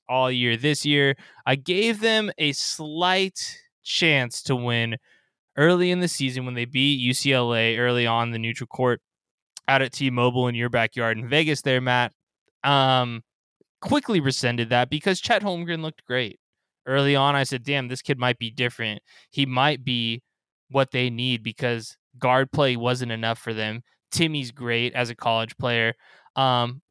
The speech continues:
all in all, long story short, Gonzaga fails again, right? Last year, the take is,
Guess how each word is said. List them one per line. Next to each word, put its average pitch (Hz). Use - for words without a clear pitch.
all 240
in 185
all, 135
long 170
story 127
short, 101
Gonzaga 135
fails 120
again, 151
right? 127
Last 165
year, 180
the 143
take 143
is, 113